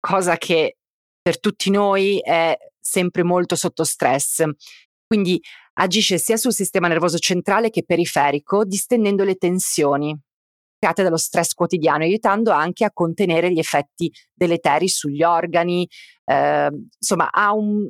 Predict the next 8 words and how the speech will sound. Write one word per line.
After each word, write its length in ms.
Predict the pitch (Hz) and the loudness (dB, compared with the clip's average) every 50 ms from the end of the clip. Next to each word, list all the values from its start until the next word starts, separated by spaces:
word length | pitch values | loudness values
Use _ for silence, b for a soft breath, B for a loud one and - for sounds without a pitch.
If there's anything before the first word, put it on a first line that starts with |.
| - - | -6 -4
ha 120 | - 208 | -2 0
veramente 640 | 190 214 202 202 214 214 226 220 - - 247 247 254 | 0 2 0 2 0 0 -2 -2 0 0 2 2 2
una, 600 | 220 - 190 185 180 175 175 175 170 170 165 165 160 - | 0 -2 -2 -2 0 0 0 2 2 0 0 -2 -6 -8
una 200 | 170 190 214 180 | -6 -2 0 0
modalità 560 | 190 190 196 196 196 202 214 208 - 214 190 | 2 2 2 0 0 0 0 0 0 -2 -2
di 180 | 170 165 170 185 | -2 0 0 0
azione 920 | 180 185 - - - - - - 226 220 214 214 214 220 220 226 240 262 247 B B B B | 0 0 -2 -4 -4 -4 -2 0 0 2 2 2 2 2 2 2 0 0 -2 B B B B
sia 600 | B - - - - 247 240 208 180 156 123 - | B -8 -8 -4 0 2 2 2 2 2 0 -4